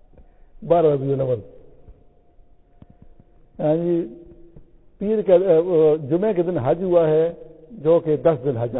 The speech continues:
تھا، ہاں جی، اور دس ذی الحجہ کے بعد جو ہے تو ہوئے بیس دن ذی الحجہ کے ہوئے، اور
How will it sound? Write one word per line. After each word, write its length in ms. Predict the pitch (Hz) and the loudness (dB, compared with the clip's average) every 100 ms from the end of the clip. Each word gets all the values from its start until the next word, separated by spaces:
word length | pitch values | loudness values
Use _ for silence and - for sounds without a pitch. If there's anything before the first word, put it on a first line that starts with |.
| - | -10
تھا، 100 | - - _ _ _ _ _ _ - _ - 147 | -16 -20 _ _ _ _ _ _ -20 _ -12 -8
ہاں 100 | 160 | -6
جی، 420 | 226 - - - _ _ _ _ _ - _ _ _ - - _ - _ _ | -8 -14 -20 -20 _ _ _ _ _ -20 _ _ _ -20 -20 _ -20 _ _
اور 200 | 180 156 | -4 -2
دس 200 | 147 202 | 2 2
ذی 180 | 160 151 | 2 2
الحجہ 320 | 151 143 139 165 | 0 0 0 0
کے 80 | 160 | 0
بعد 260 | 139 160 160 | 2 0 0
جو 80 | 139 | -2
ہے 140 | 143 | -2
تو 220 | 151 139 135 | -2 -2 -4
ہوئے 440 | 127 139 147 139 135 - _ _ _ _ _ _ 233 202 254 _ _ _ _ _ _ _ 156 | -4 -8 -6 -8 -12 -20 _ _ _ _ _ _ _ -20 -20 _ _ _ _ _ _ _ -20
بیس 340 | 123 185 180 | -12 -10 -8
دن 140 | 185 | -10
ذی 40 | 170 | -8
الحجہ 240 | 135 127 180 | -8 -6 -6
کے 80 | 202 | -6
ہوئے، 260 | 190 180 175 - - - _ _ _ _ _ _ _ _ _ | -6 -8 -10 -20 -20 -20 _ _ _ _ _ _ _ _ _
اور 180 | - 151 | -10 -10